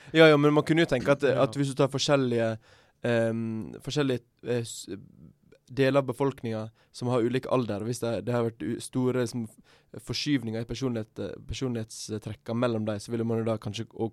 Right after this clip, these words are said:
Speaker 1: konkludere med at eldre folk er mindre nevrotiske, for eksempel,
Speaker 2: Mm.
Speaker 1: enn yngre. Men, eh, i dette tilfellet så var det de samme folka da, så kunne se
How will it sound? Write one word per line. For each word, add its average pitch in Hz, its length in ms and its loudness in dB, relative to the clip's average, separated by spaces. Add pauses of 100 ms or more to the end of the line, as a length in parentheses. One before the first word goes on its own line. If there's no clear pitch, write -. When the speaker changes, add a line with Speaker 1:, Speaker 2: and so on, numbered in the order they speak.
Speaker 1:
konkludere 104 360 -4
med 98 120 -6
at - 180 -14 (560)
eldre 117 300 0
folk 113 320 -6
er 110 160 -2
mindre 107 400 -2
nevrotiske, 104 480 -4
for - 80 -12
eksempel, - 380 -14 (180)
Speaker 2:
Mm. 117 220 -4
Speaker 1:
enn 110 100 -4
yngre. 104 280 -6 (320)
Men, 127 140 0
eh, 127 220 4
i 127 60 2
dette 139 180 -2
tilfellet 135 340 2
så 131 120 -4
var 131 100 6
det 120 80 0
de - 100 -8
samme 120 140 -2
folka 113 260 -4
da, 117 60 0
så 127 160 -6
kunne 123 140 -2
se 131 100 0